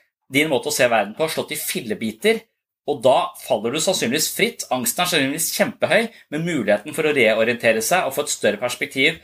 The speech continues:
på hvordan verden fungerer, er til stede hvis du klarer å unnslippe Nord-Korea. Eh, ellers så kan du leve i Nord-Korea, sikkert helt fint også, i, under en illusjon om at vi var de første på s-, menneskene på sola. <laughs>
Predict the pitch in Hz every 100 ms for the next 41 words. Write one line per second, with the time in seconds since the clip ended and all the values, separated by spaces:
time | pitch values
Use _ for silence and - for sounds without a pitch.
0 | _ - 131 123 120 101 117 139 123 110
1 | - - - - 120 143 - 117 101 123
2 | - - 196 117 101 131 - 101 95 -
3 | 131 107 110 - 120 156 214 - _ _
4 | _ _ _ _ _ _ - 139 143 135
5 | 135 131 123 110 - _ - 156 269 190
6 | 180 107 95 131 120 - 127 156 143 -
7 | 175 - 135 135 110 - 214 220 - 156
8 | 147 151 131 135 127 131 135 117 123 123
9 | 131 113 120 120 135 - 120 120 131 123
10 | 117 127 - _ 143 120 - 113 127 139
11 | 120 170 214 - - 160